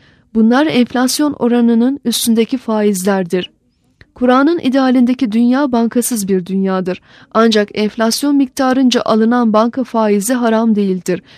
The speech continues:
Çünkü İslam'da malın korunması da dinin temel amaçlarından biridir. Enflasyon malı boğar. Onu korumaya almada banka dışında bir imkanı olmayanların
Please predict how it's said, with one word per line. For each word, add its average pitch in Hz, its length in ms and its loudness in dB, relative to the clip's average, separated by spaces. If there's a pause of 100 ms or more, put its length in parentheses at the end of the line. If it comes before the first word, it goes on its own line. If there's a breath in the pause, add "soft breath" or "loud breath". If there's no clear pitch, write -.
(180 soft breath)
Çünkü 240 260 0
İslam'da 214 600 0
malın 247 280 2
korunması 233 640 0
da 214 220 0
dinin 226 320 2
temel 247 320 -2
amaçlarından 214 760 0
biridir. 185 420 -4 (400 soft breath)
Enflasyon 247 840 0
malı 226 340 2
boğar. 190 340 0 (320 soft breath)
Onu 254 200 2
korumaya 277 500 0
almada 214 680 -2
banka 269 340 -2
dışında 254 400 0
bir 240 100 0
imkanı 240 600 0
olmayanların 208 880 0